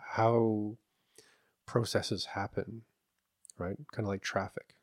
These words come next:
So imagine going through traffic and it's got corners and corners and corners and corners and hills and valleys and switchbacks and stuff. Or it's a really nice, gentle, fluid ride. Or you're falling down a waterfall scared out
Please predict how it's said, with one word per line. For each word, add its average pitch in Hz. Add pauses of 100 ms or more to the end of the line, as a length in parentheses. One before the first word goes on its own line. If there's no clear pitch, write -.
(120)
So -
imagine 113
going 104
through -
traffic 95
and 101
it's 98
got 98
corners 104
and 101
corners 101
and 101
corners 98
and 98
corners 92
and 95
hills 95
and 95
valleys 95
and 98
switchbacks -
and 104
stuff. - (380)
Or 139 (420)
it's -
a 123
really 117
nice, 107
gentle, 101
fluid 98
ride. 107
Or 127
you're 113
falling 110
down 101
a 95
waterfall 98
scared 95
out 95